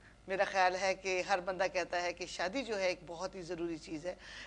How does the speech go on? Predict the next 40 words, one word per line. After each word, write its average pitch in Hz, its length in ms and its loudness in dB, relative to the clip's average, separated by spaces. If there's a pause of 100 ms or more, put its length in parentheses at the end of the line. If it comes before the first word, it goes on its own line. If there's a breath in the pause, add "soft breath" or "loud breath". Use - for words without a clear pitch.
(160)
लेकिन, 254 440 2
अ, 214 460 0
खट्टा 226 220 2
मीठा 214 260 -2
चलता 196 280 0
रहता 226 280 2
है, 277 140 0 (420 loud breath)
और 262 340 12
अगर 220 340 4
आप 214 200 8 (160)
खट्टा 220 800 8
नहीं 208 200 -2
खाएंगे 202 440 2
तो 208 140 -2
मीठे 196 320 -4
की 214 140 -8
लज्जत 185 400 -4
का 196 80 -2
क्या 190 180 2
पता 185 220 -2
चलेगा, 165 440 -4 (380 loud breath)
अगर 190 180 -4
मीठा 190 280 -4
नहीं 254 140 -6
खाएंगे 190 360 -2
तो - 140 -10 (180)
खट्टे - 280 -4
की 262 120 -6
लज्जत 185 340 -4
क्या 185 100 -6
पता 185 260 -12
चलेगा। 170 480 -8 (420 loud breath)
तो 247 380 10
शादी 254 800 6
नाम 214 360 6
है, 269 160 4
कभी 220 260 2
खुशी 214 320 -4
कभी 180 260 2
गम, 185 240 -2